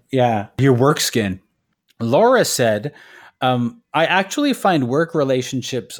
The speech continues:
Speaker 2: less stressful and tiring than social. There's always a common den-, denominator that I don't need to discover and a good reason, uh, to end the interaction. Uh, additionally, if you are in an authority position, people tend to be happy to have face time with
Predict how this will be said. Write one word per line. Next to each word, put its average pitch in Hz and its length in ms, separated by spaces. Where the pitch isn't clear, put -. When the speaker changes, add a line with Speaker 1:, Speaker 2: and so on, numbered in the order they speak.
Speaker 2:
less 123 340
stressful 127 480
and 110 140
tiring 113 500
than 101 180
social. 110 640
There's 151 160
always 208 280
a 185 40
common 160 360
den-, 135 420
denominator 117 640
that 113 120
I 104 60
don't 117 220
need 131 140
to 185 60
discover 104 460
and 127 180
a 135 60
good 208 240
reason, 131 580
uh, 131 300
to 143 200
end 156 160
the 156 80
interaction. 180 600
Uh, 135 300
additionally, 131 720
if 135 140
you 151 100
are 143 60
in 156 140
an 139 180
authority 226 400
position, 113 540
people 170 260
tend 139 220
to 131 80
be 117 80
happy 117 380
to 151 80
have 151 200
face 170 260
time 175 280
with 123 280